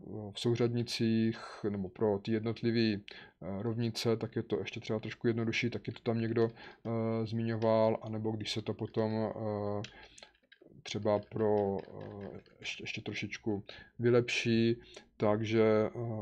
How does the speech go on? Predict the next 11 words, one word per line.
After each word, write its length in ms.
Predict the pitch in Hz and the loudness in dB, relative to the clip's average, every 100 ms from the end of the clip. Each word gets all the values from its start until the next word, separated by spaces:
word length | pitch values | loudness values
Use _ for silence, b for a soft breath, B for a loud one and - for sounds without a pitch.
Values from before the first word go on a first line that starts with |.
| 104 | -6
se 480 | 110 - 113 110 104 | -6 -2 0 2 0
v 120 | 98 | -4
těch 200 | - 107 | -8 -6
iteracích, 760 | 113 113 107 104 - 110 107 - - - | -4 0 0 -2 -2 0 0 -4 -8 -2
eh, 280 | 107 101 104 B B B B _ _ 127 | 0 0 -2 B B B B _ _ -6
dopočítává 1120 | 120 120 - 123 120 117 113 113 110 110 113 - _ _ _ _ _ _ _ _ _ _ _ _ _ | 0 2 2 2 4 6 6 6 4 2 0 -8 _ _ _ _ _ _ _ _ _ _ _ _ _
vždycky 280 | 113 - 113 | -10 -4 -2
ten 200 | 107 110 | 0 2
další 320 | 107 107 - | 2 2 2
vektor, 580 | 113 107 - 113 101 98 B B | 0 0 4 6 6 2 B B
eh, 40 | _ | _